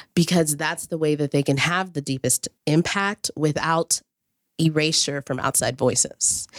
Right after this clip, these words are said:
Um, and so who we reached out to, and each person, every single person we reached out to was excited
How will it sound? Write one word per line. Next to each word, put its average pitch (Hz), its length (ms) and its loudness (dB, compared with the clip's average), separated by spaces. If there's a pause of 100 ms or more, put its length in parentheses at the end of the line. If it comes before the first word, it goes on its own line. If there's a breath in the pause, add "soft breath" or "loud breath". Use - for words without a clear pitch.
(460 loud breath)
Um, 160 560 2 (140)
and 160 180 4
so 160 720 4 (280)
who 285 340 4
we 294 140 6
reached 220 280 0
out 139 200 -2
to, 139 400 2 (400 loud breath)
and 160 520 2 (360)
each 226 320 2
person, 151 540 0 (220)
every 190 220 0
single 214 240 2
person 175 300 2
we 156 120 6
reached 143 240 2
out 123 140 -2
to 151 120 -2
was 139 160 2
excited 135 640 0